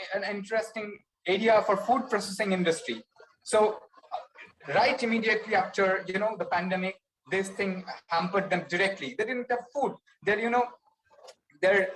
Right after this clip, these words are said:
import is much, much more than, the, than, than their export. So that is one of the reason their foreign currency is, is a deficit.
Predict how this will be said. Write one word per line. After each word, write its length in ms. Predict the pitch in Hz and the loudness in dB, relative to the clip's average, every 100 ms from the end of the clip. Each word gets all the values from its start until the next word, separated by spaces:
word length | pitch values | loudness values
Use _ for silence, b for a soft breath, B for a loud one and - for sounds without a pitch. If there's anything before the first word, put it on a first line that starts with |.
| - - | -14 -6
import 540 | 226 247 240 269 254 254 - - | -4 -2 0 4 4 2 -6 -4
is 140 | 208 175 | -4 -4
much, 380 | 160 254 254 | 0 0 0
much 280 | 190 226 226 | 0 0 0
more 200 | 208 226 | 0 0
than, 200 | 214 208 | 2 0
the, 100 | 202 | -2
than, 280 | 202 202 196 | -2 -4 -2
than 160 | 196 196 | -2 0
their 160 | 190 | 0
export. 440 | 185 - - 240 - - _ | 0 -4 -4 -2 -2 -10 _
So 120 | 180 | -6
that 220 | 196 214 | -2 -2
is 140 | 262 202 | -4 -2
one 160 | 220 | -2
of 100 | 240 | 0
the 100 | 208 | -2
reason 380 | 185 226 226 196 - _ 147 | -2 -4 -4 -6 -12 _ -4
their 300 | 185 190 190 | 0 0 0
foreign 400 | 190 185 196 196 | 0 0 0 -4
currency 600 | 190 180 - 202 190 190 | -4 -4 -4 -8 -4 -6
is, 160 | 170 160 | -6 -6
is 120 | 165 | -4
a 100 | 165 | -4
deficit. 360 | 160 160 175 | -2 -4 -4